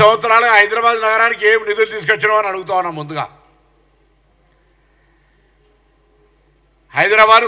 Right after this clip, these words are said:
స్మార్ట్ సిటీ చేయలేదు, కేంద్రం నుంచి ఒక్క రూపాయి ప్రత్యేక నిధి తీసుకురాలే, అమృత్ పథకం కింద ఒక రూపాయి తీసుకురాలే. కేంద్రంలో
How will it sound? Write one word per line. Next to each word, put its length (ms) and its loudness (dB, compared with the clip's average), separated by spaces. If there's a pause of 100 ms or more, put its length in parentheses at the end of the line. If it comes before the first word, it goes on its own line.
స్మార్ట్ 320 0
సిటీ 240 -2
చేయలేదు, 420 0
కేంద్రం 400 -2
నుంచి 240 -2 (1800)
ఒక్క 260 -6
రూపాయి 380 2
ప్రత్యేక 420 -2
నిధి 240 -6
తీసుకురాలే, 500 -4 (1600)
అమృత్ 460 -2
పథకం 380 -2
కింద 240 -4
ఒక 160 -8
రూపాయి 320 -6
తీసుకురాలే. 440 -2 (100)
కేంద్రంలో 460 -2